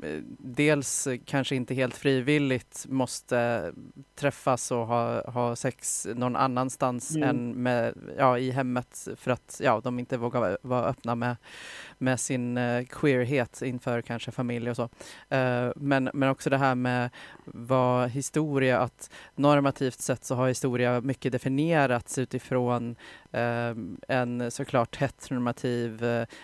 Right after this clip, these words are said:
Speaker 1: bild av biologiska band, att liksom vår historia ska, eh, sträcka sig bakåt, eh, genom liksom, ja,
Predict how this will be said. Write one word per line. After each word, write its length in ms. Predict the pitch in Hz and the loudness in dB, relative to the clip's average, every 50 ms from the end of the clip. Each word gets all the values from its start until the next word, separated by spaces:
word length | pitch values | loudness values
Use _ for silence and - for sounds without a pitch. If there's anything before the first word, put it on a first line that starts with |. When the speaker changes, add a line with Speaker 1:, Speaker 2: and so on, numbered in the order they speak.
| - _ | -20 _
Speaker 1:
bild 340 | - 135 131 127 123 117 123 | 0 0 2 2 2 2 2
av 160 | 120 117 110 | 2 0 2
biologiska 840 | - 135 131 131 127 131 123 135 135 127 117 123 123 - - 139 131 | 2 2 2 4 2 2 2 4 2 4 2 0 -4 -2 0 -2 -2
band, 540 | 120 117 147 156 135 117 101 113 117 120 113 | 2 4 6 6 8 6 4 2 -2 0 0
att 200 | 117 113 - - | 0 0 0 -4
liksom 340 | 123 120 - - 127 123 113 | -4 -4 -2 -4 -4 -4 -2
vår 340 | 120 135 139 135 131 127 | 0 2 4 4 4 2
historia 640 | 120 120 131 - - 147 135 131 127 127 127 120 120 | 2 -2 -4 -4 -2 -2 -2 0 0 0 0 0 0
ska, 380 | - - - 131 123 123 123 120 - - - - - - - - | -2 -2 -2 0 2 2 0 0 -4 -10 -16 -16 -16 -18 -12 -4
eh, 200 | - 117 120 123 | -2 0 0 0
sträcka 500 | 117 - - - 135 123 - _ - 127 | 0 -2 0 0 -2 -2 0 _ -2 0
sig 120 | - 131 127 | 0 0 0
bakåt, 800 | 113 127 123 123 123 120 - - 127 110 127 - - - - - | 2 2 4 4 4 2 2 0 0 0 0 -4 -12 -12 -8 -4
eh, 400 | - 104 123 113 113 113 113 117 - - - - - - | -2 0 0 0 0 0 -2 -2 -6 -10 -14 -16 -16 -14
genom 580 | - 127 123 131 131 127 120 117 120 117 120 | -10 -6 -2 0 0 2 2 0 0 -2 -2
liksom, 680 | 117 120 - - - 127 117 113 117 117 117 117 113 - | -4 -4 -4 -2 0 0 0 0 -2 -4 -4 -6 -6 -2
ja, 280 | 107 139 139 120 113 | 2 4 4 4 4